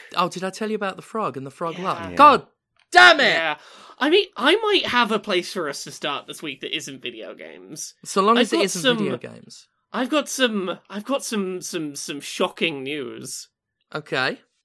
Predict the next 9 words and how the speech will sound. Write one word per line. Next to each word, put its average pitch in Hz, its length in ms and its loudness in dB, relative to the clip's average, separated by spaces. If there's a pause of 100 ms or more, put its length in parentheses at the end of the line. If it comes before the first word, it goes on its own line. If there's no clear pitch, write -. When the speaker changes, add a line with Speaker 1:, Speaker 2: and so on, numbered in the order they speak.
Speaker 2:
An 185 180 0
era 226 340 4
has 160 240 -4
ended. 139 540 -8 (340)
Speaker 3:
Oh? 131 420 2 (220)
Speaker 1:
Is 180 160 -6
this 277 200 -2
about 269 500 0
the, 240 440 0